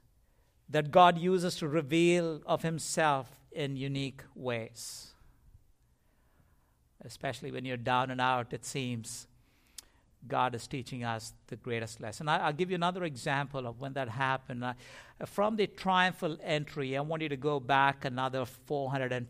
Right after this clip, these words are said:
fifty years, and that will take us to the Babylonian exile. And at that point, it would have been seven hundred years since they've come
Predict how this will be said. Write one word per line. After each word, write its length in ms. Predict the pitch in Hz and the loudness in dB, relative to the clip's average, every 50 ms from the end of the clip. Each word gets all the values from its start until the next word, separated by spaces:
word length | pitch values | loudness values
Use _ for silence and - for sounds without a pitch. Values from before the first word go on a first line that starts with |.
| - | -8
fifty 360 | - - 139 - - - 131 117 | -6 -4 -4 -4 -6 -8 -8 -8
years, 600 | 110 113 113 110 110 113 113 110 - - - 143 | -6 -6 -6 -6 -8 -10 -12 -12 -14 -14 -12 -10
and 140 | 131 123 120 | -8 -4 0
that 180 | 127 135 139 | 0 0 0
will 140 | 135 135 123 | -2 -6 -8
take 340 | 127 - 165 151 143 - - | -6 -2 -2 -2 -2 -2 -4
us 160 | 135 117 - - | -6 -6 -8 -10
to 160 | - 147 127 | -10 -10 -8
the 120 | 113 123 | -8 -8
Babylonian 720 | 113 110 127 127 131 131 135 131 131 127 123 123 123 120 127 | -4 0 2 2 2 2 -2 -4 -4 -4 -4 -4 -4 -6 -6
exile. 640 | 123 120 117 110 98 107 120 113 107 107 104 101 95 - - - - _ _ _ _ _ _ _ _ _ _ _ - - - - - - | -8 -8 -8 -8 -6 -4 -2 0 0 -2 -4 -6 -12 -18 -20 -20 -20 _ _ _ _ _ _ _ _ _ _ _ -18 -16 -14 -8 -2 0
And 100 | 170 170 | 4 4
at 120 | 175 147 135 | 4 4 6
that 280 | 214 233 247 240 240 | 6 8 6 6 4
point, 340 | - 208 196 185 190 190 - | 2 4 4 4 4 2 -2
it 160 | 185 160 - | -6 -6 -2
would 80 | 202 180 | 0 0
have 80 | 180 156 | 0 0
been 180 | 180 175 165 | 0 -2 0
seven 440 | 147 - - - 226 240 247 254 214 | 0 0 2 4 4 4 4 4 4
hundred 340 | 185 202 214 202 185 165 165 | 4 6 4 4 2 0 2
years 380 | 180 175 170 156 139 131 123 | 2 4 4 4 2 2 -2
since 340 | - - - 196 190 180 - | -4 -4 -2 -2 -2 -2 -2
they've 260 | - - 170 151 - | 0 2 2 2 2
come 320 | - - 180 175 170 160 | 2 2 4 4 4 2